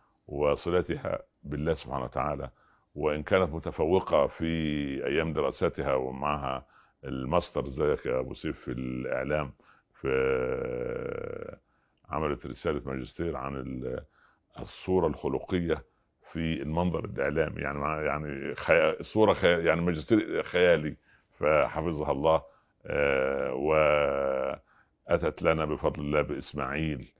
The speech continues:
ولدها هذا الولد العبقري اللي له مستقبل كبير إن شاء الله، آه، سلالة الصالحين. فندى، آه، ليست صديقتي فحسب، وليست، آه، ابنتي فحسب، ولكن هي قدوة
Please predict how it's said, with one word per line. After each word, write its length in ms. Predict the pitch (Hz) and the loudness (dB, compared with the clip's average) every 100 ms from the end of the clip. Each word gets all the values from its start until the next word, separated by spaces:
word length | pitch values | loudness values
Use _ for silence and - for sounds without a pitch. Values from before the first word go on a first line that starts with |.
| _ _ _ | _ _ _
ولدها 460 | - 71 80 69 69 | -4 0 0 0 -2
هذا 140 | 71 | 0
الولد 320 | 67 78 78 69 | 0 2 2 -2
العبقري 680 | 64 67 - 73 73 69 | -4 -6 0 0 2 -2
اللي 360 | 65 64 64 65 | -4 -6 -6 -6
له 280 | 71 78 73 | -6 -10 -12
مستقبل 440 | 65 - - - 57 | -12 -8 -8 -6 -10
كبير 360 | - 71 78 | -8 -6 -6
إن 80 | 65 | -6
شاء 160 | - 60 | -10 -6
الله، 220 | 67 78 _ _ _ _ _ | -4 -4 _ _ _ _ _
آه، 160 | - 62 | -8 -8
سلالة 380 | - 78 76 65 | -6 2 2 2
الصالحين. 640 | - - 65 - 71 76 - - - _ _ | -4 -6 -4 -4 -6 -8 -10 -20 -20 _ _
فندى، 1900 | 78 73 76 73 71 69 69 69 71 76 76 76 76 - 85 92 85 80 50 - _ _ _ - | 2 6 6 4 4 2 0 0 -2 -4 -6 -8 -10 -4 0 2 2 2 -2 -10 _ _ _ -12
آه، 340 | 82 82 - | -6 -6 -6
ليست 440 | - 92 92 87 78 _ - 71 | 2 4 4 0 -2 _ -4 -4
صديقتي 640 | - 73 82 82 76 73 | -2 -2 0 -2 -2 -8
فحسب، 420 | 69 64 82 80 - _ _ _ _ - | -10 -2 0 0 -8 _ _ _ _ -10
وليست، 540 | 67 73 87 85 78 _ _ 73 | -2 2 2 0 -8 _ _ -4
آه، 440 | 67 65 65 65 | 0 0 0 -2
ابنتي 380 | 69 87 87 78 | -2 -2 -2 -8
فحسب، 340 | 71 78 73 | -6 -6 -2
ولكن 300 | 76 73 78 | -2 -2 -2
هي 80 | 76 | -6
قدوة 500 | - 92 80 76 67 | 0 2 2 -2 -4